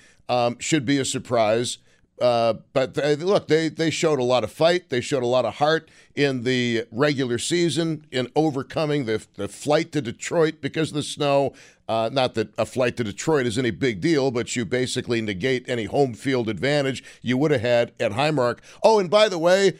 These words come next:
can we please put a dome on the new stadium they're gonna build? Can we please put a dome? You know, I am so not convinced at people who say, "Oh, people coming through Buffalo." Yeah, well, guess what?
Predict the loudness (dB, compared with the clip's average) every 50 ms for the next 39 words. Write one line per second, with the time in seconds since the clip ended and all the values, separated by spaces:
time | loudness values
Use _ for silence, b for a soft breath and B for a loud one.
0 | B B 0 2 2 2 2 0 2 2 2 2 2 2 2 2 2 2 0 2
1 | 4 4 6 4 2 0 0 0 0 0 0 0 2 2 2 2 2 0 0 0
2 | 2 2 4 4 2 2 2 -2 -2 0 -2 -2 0 2 2 4 4 4 2 0
3 | -2 _ _ _ _ _ _ _ -2 0 2 2 2 2 0 -2 -4 -2 2 2
4 | 2 4 2 0 0 -2 -4 -6 _ -6 -6 -4 -4 -4 -2 2 2 4 6 6
5 | 4 2 0 -4 B B B B B B B -10 -10 -10 -14 -14 -14 -14 -10 -4
6 | 0 0 2 2 0 0 0 0 2 2 2 0 0 0 0 2 2 2 4 4
7 | 6 4 4 2 0 -6 -2 0 2 2 0 0 -4 -8 -6 -4 -4 -2 0 0
8 | 0 0 0 -2 -6 -4 -2 -2 -2 0 2 2 0 2 0 -2 -2 -2 0 0
9 | 0 0 -2 B B B 4 4 6 6 6 6 6 6 6 4 2 -2 _ _
10 | -4 -2 0 0 0 0 -2 -2 -2 -2 0 2 2 2 2 0 -2 -2 -2 -2
11 | -2 -2 0 2 2 2 2 2 -2 0 2 2 4 4 4 2 0 b b b
12 | b b 4 4 4 4 4 0 0 -2 -2 -2 0 0 0 2 2 2 2 2
13 | 2 0 _